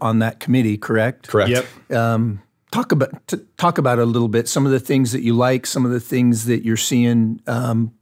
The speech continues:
Speaker 1: possibly in our future. This is one of those things, um, that, uh, we're going to use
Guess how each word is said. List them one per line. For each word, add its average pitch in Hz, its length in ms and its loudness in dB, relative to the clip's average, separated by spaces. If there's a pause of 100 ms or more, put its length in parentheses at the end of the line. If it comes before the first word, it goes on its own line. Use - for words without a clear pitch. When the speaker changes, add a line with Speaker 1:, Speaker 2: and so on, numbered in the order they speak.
Speaker 1:
possibly 123 500 2
in 120 80 4
our 110 120 0
future. 127 420 2
This 143 280 2
is 143 160 2
one 123 140 0
of 113 80 0
those 113 220 -2
things, 117 440 -2 (440)
um, 110 600 -2 (200)
that, 113 580 -2
uh, 107 440 -4 (260)
we're 120 160 2
going 127 320 2
to - 140 -6
use 120 600 2